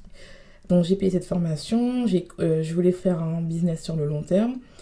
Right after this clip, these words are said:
qui était aligné à mes, sur mes valeurs et qui me permettait en fait, euh, de pas passer non plus toute ma vie, euh, au travail comme je faisais avant quand j'étais, euh, chercheuse. Et, euh, et donc en fait, bah, ce, ce premier, euh,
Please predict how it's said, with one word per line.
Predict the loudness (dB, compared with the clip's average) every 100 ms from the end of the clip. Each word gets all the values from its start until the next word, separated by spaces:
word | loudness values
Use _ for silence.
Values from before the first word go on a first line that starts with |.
| -20 -20 -8
qui | -4
était | 0 2
aligné | 2 0
à | 0
mes, | -2
sur | -4 -4
mes | -2
valeurs | -2 4 4 2 -8 -20 -6
et | 0 2
qui | 4
me | 2
permettait | 2 0 -2 0 0
en | 0
fait, | 0 -2 -2
euh, | -4 -4 -4
de | -6 -6
pas | -2 -2
passer | -2 -4 -4 -2 -2 -2
non | -8
plus | -6 -8
toute | -6 -6
ma | -6 -6
vie, | -4 -6 -6
euh, | -8 -12 -18 -20 -20 -4
au | -4
travail | -2 0 0 2
comme | 0 0
je | -2
faisais | -4 -4 0 0 -2
avant | -6 -2 0
quand | 0 -2
j'étais, | -4 0 4 4
euh, | 2
chercheuse. | -4 -10 -10 -10 -12 -20 -20 -20 -20 -20 -20 -20 -2
Et, | 4 6 8
euh, | 6 4 0 0 -2 -6 -8 -4
et |
donc | -2 -2 -2
en | 2
fait, | 2 2
bah, | -2 -4 -6
ce, | -2 0
ce | 0 -2
premier, | -2 0 2 2 0
euh, | -2